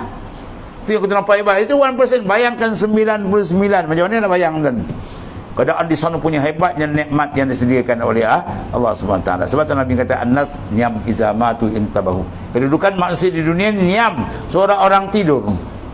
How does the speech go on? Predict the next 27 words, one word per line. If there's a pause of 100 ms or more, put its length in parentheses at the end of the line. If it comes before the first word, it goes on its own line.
(360)
Apa
orang
tidur,
dia
mengigau,
nampak,
"Wah,
sedap,
hebat."
Bila
mati,
eh, (140)
dia
apa,
tak
ada. (400)
Iza
matu
intabahu.
Bila
dia
mati,
boleh
kuasa.
Dah
tinggal
semua.